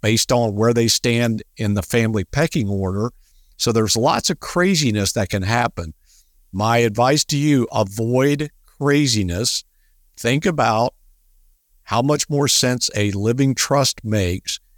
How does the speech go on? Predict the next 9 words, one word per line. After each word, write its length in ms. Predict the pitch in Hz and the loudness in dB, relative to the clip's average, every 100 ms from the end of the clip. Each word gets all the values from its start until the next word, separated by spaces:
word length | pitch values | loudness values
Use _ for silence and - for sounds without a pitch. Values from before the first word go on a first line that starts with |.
| _ | _
It's 200 | 107 - | -8 -4
basically 640 | - - 110 113 - 120 107 | -4 0 0 0 0 0 0
ironclad, 880 | - 107 120 147 - 143 120 123 147 | -2 0 0 -2 -4 0 2 2 0
but 160 | 120 113 | -4 -2
you 140 | 113 | -2
can 120 | 107 | -2
still 380 | 95 - 147 175 | -2 0 0 0
make 240 | 175 170 - | 0 -2 -4
changes. 920 | - - 180 190 131 107 92 101 101 | -4 0 2 2 0 -2 -2 -2 -6